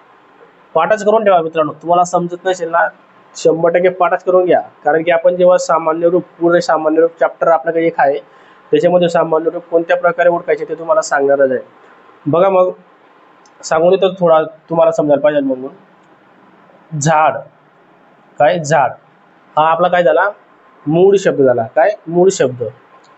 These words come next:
परत याला प्रत्यय लावा आपण, झाडाला. काय? झाडाला. याला द्वितीय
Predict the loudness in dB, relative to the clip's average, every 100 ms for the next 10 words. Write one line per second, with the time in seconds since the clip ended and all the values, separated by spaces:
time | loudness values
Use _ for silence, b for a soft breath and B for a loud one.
0 | _ _ _ _ -2 0 0 0 0 -2
1 | 0 2 2 2 -4 -18 _ _ _ _
2 | _ _ _ _ -6 0 2 2 4 2
3 | 2 0 0 0 0 -6 -20 -6 0 2
4 | 2 2 2 -2 -6 _ _ _ _ _
5 | -2 2 2 0 -6 _ _ _ _ -10
6 | -2 0 0 0 2